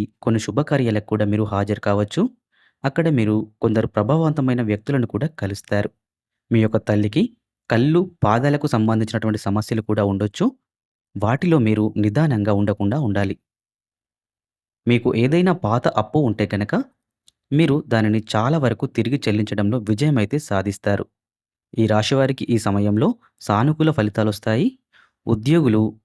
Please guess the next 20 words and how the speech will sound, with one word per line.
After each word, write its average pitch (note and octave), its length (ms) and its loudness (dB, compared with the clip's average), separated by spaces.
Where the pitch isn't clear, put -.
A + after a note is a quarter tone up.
కార్యాలయంలో C3 680 2
సహోద్యోగుల A#2+ 600 0
నుంచి G#2+ 300 0
పూర్తి C3 420 0
మద్దతునైతే G#2+ 680 -2
పొందుతారు. G2+ 520 -2
మీ E3 100 4
మనసులో C#3+ 460 2
పోటీ C3+ 380 0
భావన A2 340 2
అనేది G#2 320 0
ఉండదు. G#2+ 340 2
మీ G#2+ 120 2
యొక్క G#2+ 200 0
సమస్యను B2 540 -2
శాంతియుతంగా D3 760 0
పరిష్కరించుకోవడం G#2+ 880 -2
మీకు G#2 320 -2
చాలా G#2 300 -2
మంచిది. G#2 400 -4